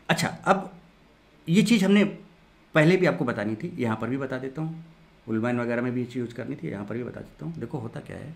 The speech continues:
समझना ज़रा एक बात को, देखिएगा हम यहाँ पर ज-, dry ether जो यूज़ कर रहे थे, dry ईथर जो यूज़ कर रहे थे, अगर हम वुड्स reaction की बात करें,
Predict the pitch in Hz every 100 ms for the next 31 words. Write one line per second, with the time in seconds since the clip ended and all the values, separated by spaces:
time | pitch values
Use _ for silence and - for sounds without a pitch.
0 | - - 104 98 92 92 - - - 190
1 | - - - - - _ - - 113 92
2 | - - - _ - - - _ _ -
3 | _ - _ _ - - - - _ _
4 | _ - 220 190 208 - 240 - 143 175
5 | 151 127 175 208 208 196 180 147 143 -
6 | 101 87 90 92 104 101 - - _ -
7 | _ - 110 123 101 107 127 95 - -
8 | 87 - - _ - - _ _ - 175
9 | 233 220 233 240 202 160 208 190 139 135
10 | - 98